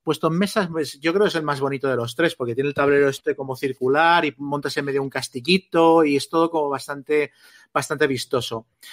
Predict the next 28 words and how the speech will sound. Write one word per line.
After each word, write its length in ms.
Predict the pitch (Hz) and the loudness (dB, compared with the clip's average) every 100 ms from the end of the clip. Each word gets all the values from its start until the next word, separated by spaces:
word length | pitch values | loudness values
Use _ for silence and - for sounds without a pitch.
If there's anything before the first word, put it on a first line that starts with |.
| - | -10
Y 120 | 180 | 0
ya 140 | 175 180 | 2 4
digo, 200 | 175 147 | 4 4
mezcla 300 | 165 - 175 | 2 2 0
mecánicas, 540 | 143 139 123 120 120 | 0 0 -2 -2 -2
hay 100 | 139 | 0
un 80 | 139 | 2
poquito 220 | 139 135 | 2 2
de 100 | 135 | 0
construcción 460 | 131 127 131 120 135 | -2 -2 -4 -4 -2
de 100 | 151 | 2
mazos, 720 | 185 185 185 202 220 - - | 2 2 2 0 0 -6 -10
eh, 560 | 143 131 123 123 120 120 | -4 -2 0 0 0 -2
porque 240 | 131 120 123 | -2 -2 -2
programas 420 | 127 135 139 139 | -2 0 0 0
acciones 460 | 135 - 135 131 | -2 -2 -4 -4
con 160 | - 127 | -2 -4
un 360 | 127 135 135 135 | -4 -8 -8 -2
mazo 260 | 135 139 | -2 0
de 80 | 131 | 0
cartas 240 | 135 131 123 | 0 -2 -4
que 80 | |
tienes 260 | 123 135 131 | -2 0 0
que 100 | 131 | -2
luego 220 | 127 131 | 0 0
puedes 220 | 135 135 | 2 0
ir 80 | 139 | 0
mejorando, 680 | 135 139 160 190 190 220 | -2 2 4 4 6 4